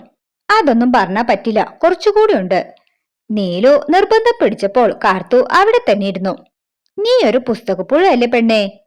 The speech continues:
നോക്കിക്കോ, നീ ഏതെങ്കിലും ഒരു റാങ്കോ ഡിസ്റ്റിങ്ഷനോ എന്തേലും കൊണ്ടുപോകും, എനിക്കുറപ്പാ," കാർത്തു ഉറപ്പോടെ പറഞ്ഞു. "ഉം." നീലു അവൾ പറഞ്ഞത് കേട്ട് ഒന്ന് മൂളിയതേ ഉള്ളൂ.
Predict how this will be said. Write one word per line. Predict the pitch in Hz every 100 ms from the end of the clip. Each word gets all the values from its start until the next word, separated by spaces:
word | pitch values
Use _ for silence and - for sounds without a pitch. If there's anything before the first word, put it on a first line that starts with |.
| 202
നോക്കിക്കോ, | 190 190 208 233 214 170 -
നീ | 381 440
ഏതെങ്കിലും | 277 185 180 190 302
ഒരു | 330
റാങ്കോ | 302 208 175 185 269 208 -
ഡിസ്റ്റിങ്ഷനോ | 202 - 170 - 226 302 240 -
എന്തേലും | 208 175 180 320
കൊണ്ടുപോകും, | 453 247 220 247 208 185 -
എനിക്കുറപ്പാ," | 403 494 277 185 - 196 - - _ _ _ _ _ 247
കാർത്തു | 208 185 -
ഉറപ്പോടെ | 285 262 349 466 539 214 190 247
പറഞ്ഞു. | 233 175 196 196 - _ _ _ 208
"ഉം." | 202 196 180 170 _ _ _ _ _
നീലു | 220 190 196
അവൾ | 262 - 349 415 494 -
പറഞ്ഞത് | 202 - 240 262
കേട്ട് | 269 269 254 -
ഒന്ന് | 214 185
മൂളിയതേ | 277 330 190 165 170 294
ഉള്ളൂ. | 349 202 196